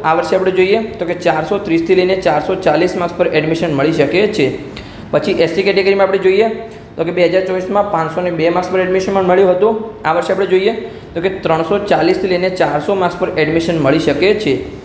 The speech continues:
પછી એસ ટી કેટેગરીમાં આપણે જોઈએ તો કે બે હજાર ચોવીસમાં ત્રણસો ને છ માર્ક્સ પર એડમિશન મળ્યું હતું. આ વર્ષે આપણે જોઈએ તો કે બસોથી લઈને બસો દસ માર્ક્સ પર એડમિશન મળી શકે છે. આ હતું વ-, ગવર્મેન્ટ આયુર્વેદિક કોલેજ વડોદરાનું કેટેગરી વાઇઝ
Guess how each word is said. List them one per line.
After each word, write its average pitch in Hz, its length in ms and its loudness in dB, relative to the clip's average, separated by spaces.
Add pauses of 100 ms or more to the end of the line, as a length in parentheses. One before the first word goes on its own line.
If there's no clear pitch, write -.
(280)
પછી 170 300 -2
એસ 156 120 0
ટી 196 140 0
કેટેગરીમાં 196 380 2
આપણે 196 200 -2
જોઈએ 190 200 4 (200)
તો 165 120 0
કે 170 100 -2
બે 170 80 6
હજાર 180 240 4
ચોવીસમાં 190 500 -2
ત્રણસો 165 300 -6
ને 185 40 -2 (100)
છ 165 40 -8 (140)
માર્ક્સ 170 180 -2
પર 190 120 2
એડમિશન 190 280 0
મળ્યું 190 200 4
હતું. 214 140 4 (520)
આ 165 60 2
વર્ષે 180 200 0
આપણે 190 200 -2
જોઈએ 202 200 4 (340)
તો 175 100 -6
કે 185 120 -2
બસોથી 196 380 2
લઈને 185 260 2
બસો 156 220 2
દસ 175 280 2
માર્ક્સ 175 180 -4
પર 180 80 -2 (120)
એડમિશન 165 400 -4
મળી 156 200 -2
શકે 151 220 0 (140)
છે. 143 80 4 (520)
આ 180 200 2
હતું 202 200 -2 (340)
વ-, 156 120 -4 (140)
ગવર્મેન્ટ 170 340 2
આયુર્વેદિક 165 300 2
કોલેજ 180 200 2
વડોદરાનું 160 380 0 (140)
કેટેગરી 170 360 0
વાઇઝ 180 180 2